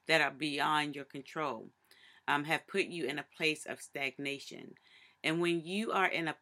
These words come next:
place of stagnation, that means you have broken focus. A distraction that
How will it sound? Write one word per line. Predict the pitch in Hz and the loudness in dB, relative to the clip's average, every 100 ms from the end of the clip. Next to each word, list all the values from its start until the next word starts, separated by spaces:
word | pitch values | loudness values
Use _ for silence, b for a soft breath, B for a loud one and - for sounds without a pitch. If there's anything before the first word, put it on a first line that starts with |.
| - | -8
place | 160 160 139 - - - _ _ _ _ - | 0 0 0 -8 -14 -14 _ _ _ _ -2
of | 147 | -2
stagnation, | - - 139 131 143 151 175 - - 135 127 131 _ _ b b b _ | -2 -4 -4 -4 -4 -2 -2 -4 -10 -12 -16 -18 _ _ b b b _
that | 180 190 | 6 8
means | 180 170 156 151 - - | 4 4 2 -2 -8 -12
you | 156 160 | -6 -6
have | 156 147 139 135 - _ _ | -2 0 0 0 -6 _ _
broken | 139 143 - 127 131 131 _ _ - | -4 -4 -4 -8 -8 -10 _ _ -6
focus. | 127 - 120 - - _ _ _ _ _ _ _ _ _ | -6 -6 -14 -16 -20 _ _ _ _ _ _ _ _ _
A | 147 | 0
distraction | 151 151 - 180 180 180 - 147 143 | 2 -4 -2 8 10 10 2 -6 -2
that | 143 131 | 0 0